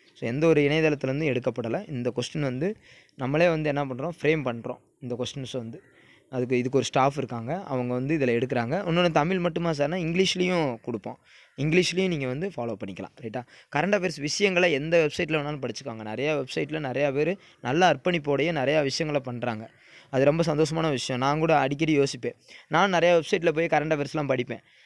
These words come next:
அஹ், நிறையா வெப்சைட்டு, அது சொல்ல முடியாது. ஆனா நிறையா வெப்சைட், நான் சொன்னா ஒண்ணு ரெண்டு சொன்ன மாதிரி போயிடும்.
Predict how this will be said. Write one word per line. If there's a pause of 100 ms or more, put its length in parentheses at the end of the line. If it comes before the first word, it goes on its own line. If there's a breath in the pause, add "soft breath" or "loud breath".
(140 soft breath)
அஹ்,
நிறையா
வெப்சைட்டு,
அது
சொல்ல
முடியாது. (140)
ஆனா
நிறையா
வெப்சைட்,
நான்
சொன்னா
ஒண்ணு
ரெண்டு
சொன்ன
மாதிரி
போயிடும்.